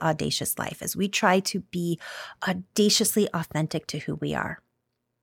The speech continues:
I think often as women, we think we have to just be that corrugated metal,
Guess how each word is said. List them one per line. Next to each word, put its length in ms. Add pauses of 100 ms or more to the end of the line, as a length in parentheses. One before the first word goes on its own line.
(720)
I 100
think 440
often 560
as 240
women, 500 (1120)
we 160
think 320
we 100
have 220
to 100
just 240
be 140
that 220
corrugated 680
metal, 360